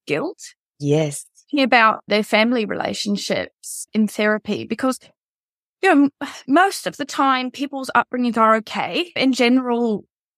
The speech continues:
Speaker 1: m-, most people have had a fairly okay upbringing. And so they can feel sometimes really uncomfortable exploring some of the not so good sides of their upbringing. Uh, I guess it's, I mean, it's, uh,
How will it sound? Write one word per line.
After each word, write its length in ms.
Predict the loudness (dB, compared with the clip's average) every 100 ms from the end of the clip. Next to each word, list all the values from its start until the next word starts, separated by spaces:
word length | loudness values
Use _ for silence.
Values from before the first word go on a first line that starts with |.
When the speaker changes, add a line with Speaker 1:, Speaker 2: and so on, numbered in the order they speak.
| -14
Speaker 1:
m-, 100 | -2
most 440 | 4 6 4 0
people 360 | -4 -6 -4 -6
have 180 | -2 -2
had 220 | 0 0
a 40 |
fairly 600 | 0 0 2 2 0 -2 2
okay 680 | 2 0 -4 -4 -2 -2 -2
upbringing. 920 | -2 -4 _ 0 2 2 -2 -6 -12 -16 -20 _ _
And 120 | 2
so 380 | 2 2 2 0 -4 -10 0
they 120 | 0
can 200 | 4 2
feel 380 | 2 0 -2 -4
sometimes 920 | 0 0 0 0 0 2 0 -2 -6
really 260 | -6 -4 0
uncomfortable 1120 | 0 -2 -2 -2 -2 -6 -4 0 0 0 -2 -6 _ _ _ _
exploring 1080 | -8 -8 -4 0 2 4 6 6 4 2 -2 -8 -8
some 260 | -2 2 2
of 80 | 2
the 60 |
not 240 | 2 0 0
so 180 | 0
good 380 | 0 2 0 0 -8 _ _
sides 440 | -2 4 4 2
of 160 | -2 -2
their 260 | -2 -2 -4
upbringing. 360 | -6 -4 -2 -2 -4 -16
Uh, 180 | -10 -8 -2
I 120 | 0
guess 200 | 0 -2
it's, 120 | -4 0
I 60 | 2
mean, 120 | 2
it's, 160 | 2
uh, 120 | -2